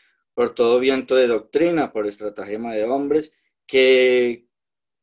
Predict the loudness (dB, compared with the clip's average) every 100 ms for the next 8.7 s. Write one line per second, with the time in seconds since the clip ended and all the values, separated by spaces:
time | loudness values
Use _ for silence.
0 | _ -2 0 0 -2 -6 -8 -8 -6 -6
1 | -8 -8 -4 -4 -4 -8 _ -16 -12 -12
2 | -8 -2 0 -2 -4 -8 -8 -10 -6 -6
3 | -4 -4 -6 -6 -10 -8 -6 -8 -8 -8
4 | -6 -6 -8 -8 -6 -6 -4 -2 -2 -4
5 | _ _ _ _ _ -14 -12 -12 -14 -16
6 | _ -14 -10 -10 -10 -10 -10 -8 -8 -8
7 | -10 -8 -8 -8 -6 -6 -6 -10 -12 -12
8 | -4 -2 -2 -4 -6 -8